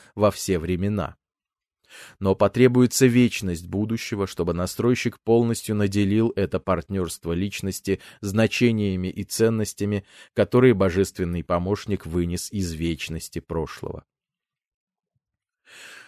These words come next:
Для огромного большинства жителей Урантии настройщик должен терпеливо ждать прихода смертного избавления,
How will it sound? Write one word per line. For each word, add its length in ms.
Для 240
огромного 480
большинства 800
жителей 480
Урантии 580
настройщик 640
должен 420
терпеливо 680
ждать 420
прихода 500
смертного 720
избавления, 840